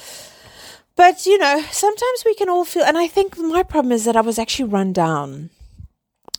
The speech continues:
I'm so overdoing it. I know I'm overdoing it. I'm burning the candle on both ends,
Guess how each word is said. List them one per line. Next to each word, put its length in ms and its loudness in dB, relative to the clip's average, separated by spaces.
I'm 120 2
so 640 4
overdoing 680 -4
it. 160 -8
I 80 -8
know 380 2
I'm 140 0
overdoing 480 -6
it. 60 -8
I'm 140 -10
burning 360 -2
the 60 -6
candle 480 -4
on 160 -6
both 400 0
ends, 480 -8